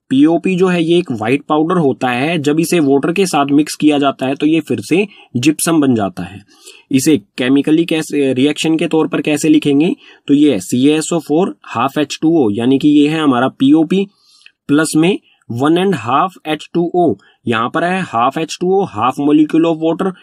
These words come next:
यहाँ पर है वन and half molecule of water, यानी कि ये दोनों मिलकर half molecule of water and one and half molecule of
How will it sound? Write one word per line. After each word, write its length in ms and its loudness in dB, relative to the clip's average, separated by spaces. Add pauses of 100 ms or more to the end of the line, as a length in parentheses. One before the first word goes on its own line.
(160)
यहाँ 200 0
पर 140 -2
है 100 2
वन 260 2
and 120 0
half 300 -2
molecule 420 2
of 160 -4
water, 240 -4
यानी 260 2
कि 140 -2
ये 160 4
दोनों 340 2
मिलकर 360 2 (440)
half 300 -2
molecule 420 0
of 160 -2
water 320 -4
and 220 0
one 140 4
and 120 2
half 280 -2
molecule 440 4
of 160 -2